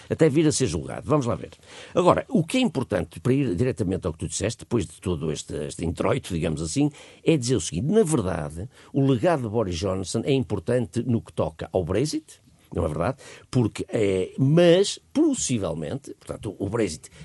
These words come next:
eh, eh, independentemente de sermos a favor ou contra, mas já falaste, portanto, no, nas consequências más que está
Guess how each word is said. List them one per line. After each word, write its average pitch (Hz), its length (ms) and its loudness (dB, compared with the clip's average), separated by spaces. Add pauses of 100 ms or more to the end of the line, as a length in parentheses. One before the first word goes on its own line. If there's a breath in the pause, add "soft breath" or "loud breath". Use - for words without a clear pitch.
eh, - 60 -2
eh, - 420 -8
independentemente 107 680 0
de - 60 -8
sermos 85 260 -4
a 78 60 -6
favor 82 260 -4
ou 87 80 -4
contra, - 340 -2 (360 loud breath)
mas 104 180 0
já 98 100 -2
falaste, 92 400 -6
portanto, 92 300 -6
no, 107 160 0 (100)
nas 95 180 -4 (220)
consequências 101 640 -4
más 90 320 -4
que - 100 -20
está 92 280 -4